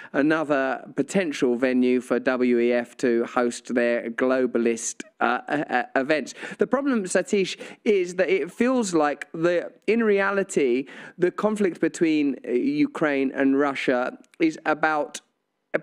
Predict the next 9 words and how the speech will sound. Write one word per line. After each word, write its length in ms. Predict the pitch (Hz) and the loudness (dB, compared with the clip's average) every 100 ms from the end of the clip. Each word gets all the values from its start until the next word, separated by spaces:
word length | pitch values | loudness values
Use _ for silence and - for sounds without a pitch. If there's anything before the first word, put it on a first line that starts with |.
| - | -2
territorial 800 | 233 214 196 180 156 143 143 - | 0 0 2 2 4 2 0 0
and 200 | 151 147 - | 0 0 -2
economic 760 | 170 180 180 208 190 170 - | -2 0 2 2 0 -4 -2
interests, 760 | - 190 - 143 127 - - - | -2 -2 0 0 0 -4 -8 0
not 280 | 160 180 - _ _ _ _ | 2 2 -2 _ _ _ _
all 200 | 208 226 | 0 0
of 120 | 185 147 | 0 0
which 400 | 131 - - - - - - | 0 0 -6 -10 -14 -18 -2
are 300 | 160 151 151 | 0 2 0